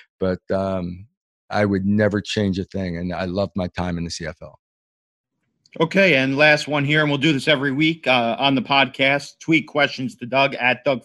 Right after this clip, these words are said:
Speaker 2: Flutie. Uh, this one I like kinda too. It's kinda interesting. Uh, he said,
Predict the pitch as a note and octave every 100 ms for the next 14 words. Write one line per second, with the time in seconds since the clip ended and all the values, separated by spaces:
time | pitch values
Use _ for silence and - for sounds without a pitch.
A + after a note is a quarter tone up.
0 | - D3+ D3 E3+ F3 _ _ - C3 C#3+
1 | G#3+ F4 D4 G3+ F#3 F#3+ G3 F3+ E3 -
2 | - F3+ B2+ - E3 D3+ D3+ E3 D3+ -
3 | F#2+ F2 B2+ B2 B2 C3+ - C#3